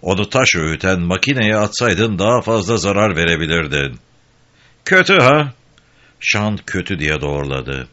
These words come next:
Bir süre sessiz sedasız durdular. Sonra Duff,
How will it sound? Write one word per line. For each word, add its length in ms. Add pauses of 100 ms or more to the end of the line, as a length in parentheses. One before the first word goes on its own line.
(720)
Bir 180
süre 280
sessiz 600
sedasız 800
durdular. 580
Sonra 400
Duff, 220